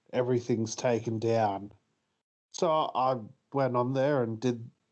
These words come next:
the exact same thing. I searched up Brock Lesnar, nothing comes up. Apparently his contract ended, ended after WrestleMania. And, yeah, Brock Lesnar's a bit of a free agent at the moment.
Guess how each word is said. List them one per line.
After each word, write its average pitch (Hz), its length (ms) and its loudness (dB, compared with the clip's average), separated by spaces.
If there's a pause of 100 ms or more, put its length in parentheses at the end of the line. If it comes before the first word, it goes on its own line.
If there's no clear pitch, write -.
the 127 100 0
exact 120 440 0
same 120 340 0
thing. 143 280 0
I 110 140 4
searched 110 440 -2
up 110 160 0
Brock 113 200 0
Lesnar, 120 420 0
nothing 113 360 -2
comes 107 360 -2
up. 131 360 -2 (680)
Apparently 127 800 0
his 110 220 -2
contract 127 640 -2
ended, 120 400 0 (200)
ended 131 600 2
after 110 500 0
WrestleMania. 107 1040 -2 (1200)
And, 120 760 0 (560)
yeah, 220 220 0
Brock 110 300 -2
Lesnar's 117 440 -2
a 117 60 -2
bit 120 160 0
of 113 120 -2
a 110 60 -6
free 127 340 0
agent 139 580 0
at 110 160 -4
the 113 80 -2
moment. 101 480 0